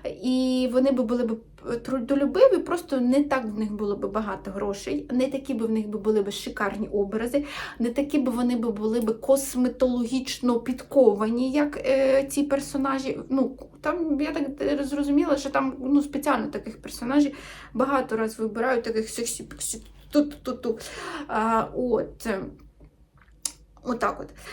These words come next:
Тому вони би не настільки так би красиво розказували про свою сексуальність і тому подібне. Я розумію, що там вони все кричали про сексуальність, про те, що я пропрацьована. Це просто вони робили,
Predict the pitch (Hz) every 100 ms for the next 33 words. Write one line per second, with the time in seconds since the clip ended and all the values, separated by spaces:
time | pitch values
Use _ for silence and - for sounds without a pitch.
0 | - - 269 254 311 302 240 247 262 294
1 | 269 262 262 269 294 294 254 254 247 226
2 | - 254 - 277 254 226 226 - 233 247
3 | 220 214 208 220 214 214 220 - 240 233
4 | 233 226 208 - 254 254 233 220 - 220
5 | 220 220 226 330 254 240 262 262 285 262
6 | - 233 240 233 - 233 220 220 233 220
7 | - 226 - 202 - 226 220 208 - -
8 | - - 214 196 214 - 226 262 214 208
9 | - - - - 247 226 240 240 220 220
10 | 220 220 214 202 - - 220 220 220